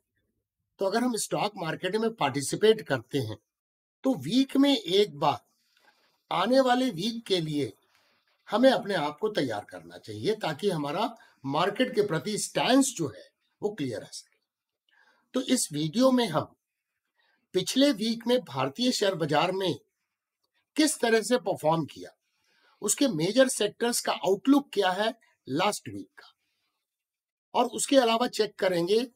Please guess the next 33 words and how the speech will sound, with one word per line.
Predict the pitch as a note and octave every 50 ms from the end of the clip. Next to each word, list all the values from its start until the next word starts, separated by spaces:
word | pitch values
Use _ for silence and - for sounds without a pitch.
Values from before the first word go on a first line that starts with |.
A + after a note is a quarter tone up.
| _ _ _ _ _ _ _ _ _ _ _ _ _ _ _ _ _ _ _ -
कि | - C4+ B3+
market | G#3+ C#3+ A#2+ A#2+ C3+ D3 D#3+ E3 - - B3+ B3 B3 A#3
में | A#3+ B3+ B3+
sentiments | - - - - E3 D#3 D3 - G#3+ A3+ B3+ C4+ C#4 C#4 - -
कैसा | - C3 A2 - - -
रहा। | - - - - _ _ _ _ _ _ _ _ _ _ _ _ _ _ _ _ _ _ _ _ _ _ _ _ _ -
तो | F3+
उसके | F3 E3+ - - -
लिए | A3 A3+ A3
fear | G#3+ - - F#3 G3 G#3+ A3 A3
and | G#3+ G3+
greed | E3+ D#3+ F3+ G#3 G#3 G3+
index, | G3 F#3+ F#3+ G#3 A3 A3+ G#3+
जैसे | D#3+ F#3 F3 - G#3
market | F3+ D#3+ D3 D#3+ D#3+ - G#3+ A3 F3
mood | E3 F3 F#3+ F3
index | F3 E3+ E3+ F3 F3+ C#3+ C#3
बोलते | D3 D3+ D3+ D3 C#3+ E3
हैं, | E3 F3 G#3+ A#3 C4+ _ _ _ _ _ _ _ _ _ _ _ _ -
उसको | C4 - - - A3
check | D#3 - A2 - _ -
करेंगे। | - - - _ _ _ _ _ _ _ _ _ _ _ _ -
और | - G3
उसके | G3 G3 - - A3
बाद | G3+ E3+ E3
चलेंगे | - F3 D#3 C#3+ D3+ E3 F3+
price | F3+ - D3 C#3 C3+ C3 - -
chart | - F3 E3+ D#3+ C#3
के | F3+
ऊपर | F#3 F3 - F#3 F#3 F#3+
में, | A3 A#3+ A#3+ D3 A#2 - _ _ _ _ _ _ _ _ _ _ _ _ _ _ _ _ -
जहां | A#2 D3 D#3 E3 F3+
पर | F3 - A3 A#3+ B3+ C#4 -